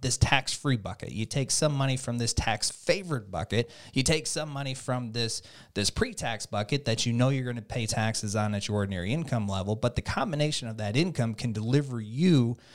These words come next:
with the spendable income that you need to have the active retirement lifestyle that you've dreamt about for so many years. But it can also increase your spendable income and decrease your overall tax bill. So the tax plan, the tax analysis is a,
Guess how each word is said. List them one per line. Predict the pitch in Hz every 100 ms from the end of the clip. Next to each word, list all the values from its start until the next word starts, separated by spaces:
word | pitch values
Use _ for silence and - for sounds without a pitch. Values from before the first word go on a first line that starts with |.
| - -
with | 127
the |
spendable | 117 - 233 185 131 120
income | 123 113 120
that | 113 110 117
you |
need | 110 117 113
to | - 113 107 107
have | - 113 120
the | 113 107
active | - 113 - 117 101 101
retirement | 101 - 117 107 95
lifestyle | 113 120 - 104 104
that | 104 -
you've | 107 - - -
dreamt | - 120 -
about | 104 110 110
for | 104
so | -
many | 113 98
years. | 113 185 120 117 - - - -
But | 131
it | 120
can | 123
also | 143 185 - 139 127 -
increase | 139 131 120 -
your |
spendable | 110 - 110 98 95 120
income | 143 113 101
and | 95
decrease | 107 107 110 101
your | 101 98
overall | 92 87 87
tax | - 95 90
bill. | - - - - - -
So | - 135
the | 131
tax | 127 165 110 - - -
plan, | - 170 156 135
the | 117
tax | 117 151 143 -
analysis | 117 131 143 - 110 -
is | 113 104
a, | 101